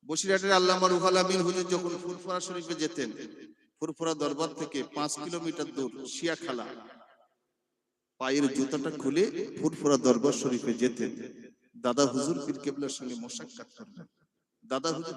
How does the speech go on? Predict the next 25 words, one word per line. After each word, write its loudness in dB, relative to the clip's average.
চলে 0
গেলেন, -2
আমাদের -4
জন্য -4
কিছু -10
রেখে -4
গেলেন। -8
দাদা 6
হুজুর 8
যেদিন 6
চলে 6
যাচ্ছেন, 2
এই 8
কথাটাই -4
বলে -4
আমি 0
শেষ -8
করে -16
দিচ্ছি -20
আলোচনা। -20
হুজুর 10
ইন্তেকাল 6
করলেন। 2
ইন্তেকাল 4
করবার 0